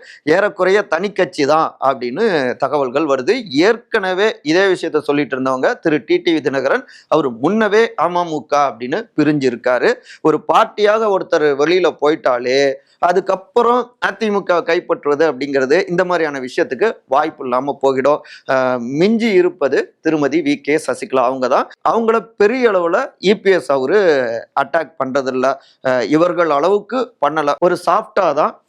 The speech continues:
அணுகுறாரு. So இது எல்லாமே இன்னைக்கு எல்லாரும் ஒவ்வொரு திசையில போனதால இனிமே ஒருங்கிணைந்த அதிமுக, நாங்க தான் அதிமுகன்னு யாரும் வெளியில இருந்து சண்டை போட முடியாது. இத பாசிட்டிவா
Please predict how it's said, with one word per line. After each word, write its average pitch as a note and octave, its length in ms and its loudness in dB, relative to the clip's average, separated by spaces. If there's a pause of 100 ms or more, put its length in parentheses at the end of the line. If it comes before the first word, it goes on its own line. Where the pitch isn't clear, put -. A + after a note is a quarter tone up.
அணுகுறாரு. C3+ 540 0 (240)
So A#3 180 2
இது G#3 320 0
எல்லாமே E3+ 720 0
இன்னைக்கு E3 260 0
எல்லாரும் F#3 280 0
ஒவ்வொரு E3+ 260 -2
திசையில D#3+ 440 -4
போனதால C#3+ 400 0 (240)
இனிமே G#3+ 480 2
ஒருங்கிணைந்த F3+ 600 0
அதிமுக, D3+ 800 -2 (180)
நாங்க E3+ 320 -2
தான் E3 300 0
அதிமுகன்னு D3 580 -4
யாரும் D3+ 480 0
வெளியில D3 280 0
இருந்து C3+ 180 -4
சண்டை C3+ 280 -2
போட C3+ 200 -4
முடியாது. B2+ 680 -2
இத D#3 500 -2
பாசிட்டிவா C#3 640 -2